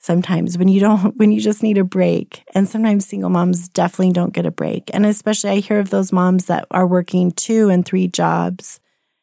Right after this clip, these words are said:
And so I just have so much compassion. But make sure that if you are a single mom, that you're giving yourself kudos, you're doing a good job. You are taking care of those babies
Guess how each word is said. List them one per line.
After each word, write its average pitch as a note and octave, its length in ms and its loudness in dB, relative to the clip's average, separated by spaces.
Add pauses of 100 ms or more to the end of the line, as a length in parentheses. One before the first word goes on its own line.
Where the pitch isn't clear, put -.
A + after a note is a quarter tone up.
(160)
And F#3+ 320 2
so F#3 640 0 (400)
I F3+ 40 0
just G3 180 2
have F3+ 160 -4
so F#3 140 -4
much F#3 260 -2
compassion. - 760 -4
But F#3+ 260 0 (500)
make A3 200 4
sure G3 440 0 (140)
that F3 260 0
if - 240 -2
you G#3+ 200 2
are G3 400 2
a A#3+ 120 -2
single G#3 360 -2
mom, F3 400 0
that E3 200 -2
you're F#3 220 4
giving G3 360 2
yourself F3 720 0
kudos, F#3+ 600 2 (520)
you're F#3+ 60 2
doing G#3+ 260 4
a G#3 60 2
good F#3+ 200 0
job. E3 380 -4 (120)
You A3 760 4 (640)
are F#3+ 140 4
taking G#3 460 0
care G3 200 0
of F#3 120 0
those F3 220 0
babies G3+ 840 0